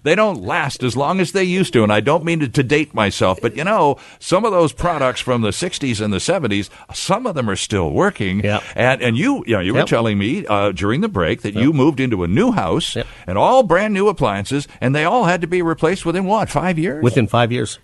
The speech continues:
Speaker 2: Every single, every single appliance.
Speaker 1: And you
Speaker 2: For
Speaker 1: know how to keep them in, in
Speaker 2: Yeah.
Speaker 1: tip-top
Speaker 2: Yeah.
Speaker 1: shape.
Speaker 2: Frigidaire, it was Frigidaire, Maytag, everything. Didn't matter which product line, would replace it, and it happened again.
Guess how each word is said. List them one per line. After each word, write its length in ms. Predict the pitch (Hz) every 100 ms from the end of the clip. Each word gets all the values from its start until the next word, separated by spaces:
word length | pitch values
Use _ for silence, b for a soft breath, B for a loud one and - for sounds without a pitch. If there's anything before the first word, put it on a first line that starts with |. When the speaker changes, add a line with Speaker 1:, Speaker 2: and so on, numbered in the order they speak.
| -
Speaker 2:
Every 140 | 135
single, 300 | 123 127 120
every 220 | 127 170 170
single 260 | 185 170
appliance. 540 | 147 151 123 98 - - b b
Speaker 1:
And 140 | 147
you 80 | 220
Speaker 2:
For 80 | 277
Speaker 1:
know 60 | 185
how 100 | 185
to 80 |
keep 240 | 180 196 202
them 180 | 214 214
in, 140 | 196
in 140 | 165 175
Speaker 2:
Yeah. 100 | 160
Speaker 1:
tip-top 420 | 208 208 220 214
Speaker 2:
Yeah. 80 | 123
Speaker 1:
shape. 200 | 302 -
Speaker 2:
Frigidaire, 800 | - - 139 117 123 147 147 131
it 40 | 98
was 140 | 92
Frigidaire, 680 | - 139 123 131 139 139 135
Maytag, 680 | 95 107 127 117 127 123 104
everything. 300 | 107 101 85
Didn't 160 | 113
matter 140 | 120 113
which 180 | 120 -
product 300 | 117 110 123
line, 240 | 107 107
would 80 | 90
replace 340 | - 113 110
it, 140 | 113 -
and 120 | 82
it 40 | 80
happened 300 | 90 - 85
again. 300 | 85 160